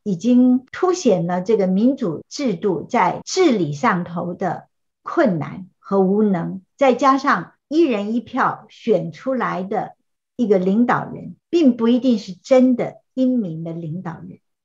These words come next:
你看我们美国前面选出一个疯子川普，现在选出一个有点痴痴呆呆的人。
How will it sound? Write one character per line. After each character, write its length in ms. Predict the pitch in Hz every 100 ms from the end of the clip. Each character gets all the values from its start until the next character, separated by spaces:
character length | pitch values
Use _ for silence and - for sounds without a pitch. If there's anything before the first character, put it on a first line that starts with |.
| _ -
你 120 | 208
看 240 | 214 302 254
我 80 | 214
们 160 | 240
美 200 | 214 202
国 140 | 185 233
前 280 | 233 254
面 140 | 311 294
选 240 | 214 196
出 140 | 202 262
一 80 |
个 140 | 247 240
疯 340 | 247 277 302
子 240 | 262 147 143
川 360 | - 233 240
普， 260 | 240 180 - _ _
现 680 | _ - _ - - 359 311
在 160 | 294 269
选 340 | 269 208 185
出 160 | 190 254
一 160 | 262 240
个 280 | 247 - -
有 200 | 233 285
点 240 | 247 196 185
痴 220 | - 233
痴 160 | 269
呆 240 | 262 220 220
呆 200 | 226 214
的 120 | 190
人。 260 | 135 123